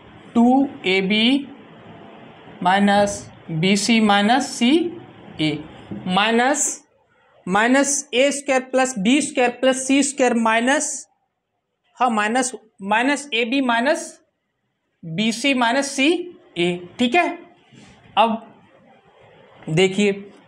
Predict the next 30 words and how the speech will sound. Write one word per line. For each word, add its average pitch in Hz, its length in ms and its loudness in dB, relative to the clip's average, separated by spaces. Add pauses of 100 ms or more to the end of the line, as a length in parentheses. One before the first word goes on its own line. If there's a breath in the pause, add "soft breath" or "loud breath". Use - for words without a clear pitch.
(120)
ए 233 120 2
प्लस 277 340 0
बी 233 160 -4
प्लस 277 340 0
सी 269 100 0
बराबर 269 320 2
कितना 269 260 -4
दे 269 120 -2
रखा 277 260 -2
है 269 100 0
मेरा, 277 240 -2 (260)
ग्यारह। 180 480 -2
ठीक - 880 -18
है, 208 100 -4 (1400)
इक्वल 202 420 -12 (140)
ग्यारह 196 840 -2
into 208 340 -4 (1120)
ए 240 180 2
स्क्वायर 277 260 -4
प्लस 277 320 -8
बी 247 160 -2
स्क्वायर 262 300 -6
प्लस 277 240 -6
सी 269 140 0
स्क्वायर 269 280 0
बराबर 269 360 4
कितना 269 260 -2
आया 277 160 2
था 294 140 0
आपका 285 300 -2